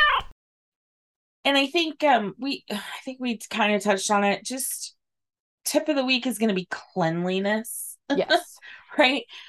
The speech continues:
Speaker 1: Um, yes, bleach is a, a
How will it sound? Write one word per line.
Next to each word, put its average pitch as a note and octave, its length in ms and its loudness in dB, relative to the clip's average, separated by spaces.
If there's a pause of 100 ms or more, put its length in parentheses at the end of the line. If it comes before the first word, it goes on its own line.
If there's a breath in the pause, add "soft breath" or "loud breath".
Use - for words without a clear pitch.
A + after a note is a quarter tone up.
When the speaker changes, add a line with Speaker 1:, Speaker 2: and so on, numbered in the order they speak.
(160 loud breath)
Speaker 1:
Um, G3+ 540 4
yes, G#3 440 2
bleach G#3 680 -4
is G#3 720 4 (300)
a, - 200 4
a G3 180 4